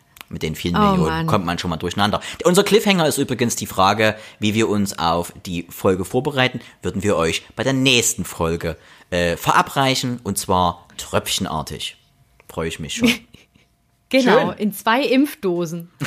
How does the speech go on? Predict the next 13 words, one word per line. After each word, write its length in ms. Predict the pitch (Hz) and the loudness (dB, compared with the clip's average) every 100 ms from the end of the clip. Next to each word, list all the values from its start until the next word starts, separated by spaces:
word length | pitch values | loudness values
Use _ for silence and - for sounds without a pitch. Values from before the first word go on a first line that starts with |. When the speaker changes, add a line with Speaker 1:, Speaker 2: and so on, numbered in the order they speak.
| - - | -8 -4
Speaker 1:
<laughs> 920 | 185 196 - - _ - 175 269 - | -4 -4 -12 -14 _ -18 -12 -10 0
Apropos 380 | 143 190 185 165 | 2 2 2 2
zwei 220 | - 135 | 4 2
Impfdosen. 680 | 143 254 - 123 131 208 285 - - - | 2 -2 0 0 0 -2 -8 -12 -8 4
Ähm, 220 | 127 123 | 4 4
Sophia 380 | 135 - 151 180 | 0 2 0 0
Tomalla, 420 | 139 113 175 175 | 0 0 2 2
wie 120 | 139 | 0
heißt 240 | 147 156 127 | 0 -2 -4
die 60 | |
Mutter? 440 | 107 135 220 277 285 _ _ _ _ _ _ _ _ _ _ | -2 -2 -4 -6 -8 _ _ _ _ _ _ _ _ _ _
Speaker 2:
Ähm, 360 | - 202 202 196 | -4 0 2 2
Simone? 1120 | 185 202 220 220 226 226 208 254 330 349 | -2 0 0 2 4 4 2 2 0 0